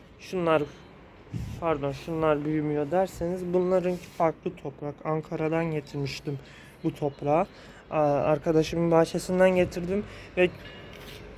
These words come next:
inanın arkadaşlar, daha öncesinde bunlar kızıl topraktaydı veya torfa ekmiştim. Ankara'dan getirdim toprağı, ektim, direkt hıp hızlıca büyümeye başladılar. Ciddiyim arkadaşlar. Toprak bu kadar fark ettirebiliyor.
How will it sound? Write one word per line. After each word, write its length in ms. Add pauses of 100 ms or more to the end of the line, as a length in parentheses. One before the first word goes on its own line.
(460)
inanın 420
arkadaşlar, 640
daha 240
öncesinde 500
bunlar 320 (100)
kızıl 220 (100)
topraktaydı 760
veya 220
torfa 480
ekmiştim. 560 (560)
Ankara'dan 640
getirdim 420
toprağı, 580 (100)
ektim, 460
direkt 340
hıp 160
hızlıca 520
büyümeye 400
başladılar. 600 (760)
Ciddiyim 520
arkadaşlar. 640 (480)
Toprak 400
bu 120
kadar 260
fark 300 (100)
ettirebiliyor. 760